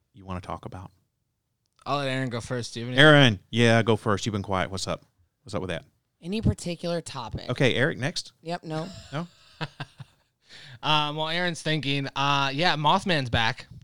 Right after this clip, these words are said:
Speaker 1: Yeah.
Speaker 3: Oh.
Speaker 1: Uh, you had one,
Speaker 2: Mothman.
Speaker 1: you had mentioned that.
Speaker 2: Mothman is back.
Speaker 1: Aaron,
Speaker 2: Um,
Speaker 1: you like Mothman?
Speaker 3: I do.
Speaker 1: You do like the
Speaker 3: Yeah.
Speaker 1: Mothman?
Speaker 2: Yeah.
Speaker 3: Yeah.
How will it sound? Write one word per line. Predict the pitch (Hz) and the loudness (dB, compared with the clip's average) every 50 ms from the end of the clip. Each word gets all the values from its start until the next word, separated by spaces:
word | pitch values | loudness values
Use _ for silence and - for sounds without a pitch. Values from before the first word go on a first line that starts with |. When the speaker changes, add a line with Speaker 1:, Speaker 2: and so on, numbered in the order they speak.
| - _ _ _ _ | -20 _ _ _ _
Speaker 1:
Yeah. | - 135 170 190 196 190 185 180 165 156 143 117 110 101 | 2 4 4 4 4 2 0 0 0 0 0 0 0 -2
Speaker 3:
Oh. | - 160 160 151 | -2 -4 -2 0
Speaker 1:
Uh, | |
you | 143 147 170 175 | 0 4 6 6
had | 170 160 | 6 6
one, | 170 165 165 165 | 6 4 4 6
Speaker 2:
Mothman. | |
Speaker 1:
you | 170 180 | 6 6
had | 180 165 147 151 | 6 6 6 6
mentioned | 151 147 143 - 131 117 | 4 2 2 2 0 0
that. | 107 95 82 76 - | 2 0 0 -2 -4
Speaker 2:
Mothman | 127 131 123 - 143 131 127 | -10 -16 -16 -14 -14 -14 -14
is | 123 107 | -14 -14
back. | 104 113 107 104 101 98 - - _ - - | -14 -12 -12 -10 -12 -14 -16 -18 _ -4 0
Speaker 1:
Aaron, | 123 131 139 139 135 | 4 6 6 6 6
Speaker 2:
Um, | 131 117 | 4 4
Speaker 1:
you | 117 | 4
like | 117 120 120 101 | 4 4 4 4
Mothman? | 104 104 107 104 - - 107 107 107 110 110 107 | 2 0 0 0 -2 -2 -2 -2 -2 -2 -4 -6
Speaker 3:
I | - | -10
do. | 165 147 160 156 147 139 131 127 _ | -12 -12 -12 -12 -12 -12 -14 -16 _
Speaker 1:
You | - 107 107 | -8 -2 0
do | 113 113 | 2 4
like | 110 107 101 104 | 4 4 2 0
the | 104 | -2
Speaker 3:
Yeah. | 104 104 104 | -4 -4 -4
Speaker 1:
Mothman? | 104 - 107 104 104 110 | -4 -4 -4 -4 -6 -6
Speaker 2:
Yeah. | 104 104 107 107 - _ _ _ _ _ _ _ _ _ _ _ | -10 -14 -18 -20 -20 _ _ _ _ _ _ _ _ _ _ _
Speaker 3:
Yeah. | - 160 156 139 131 | -16 -12 -12 -12 -12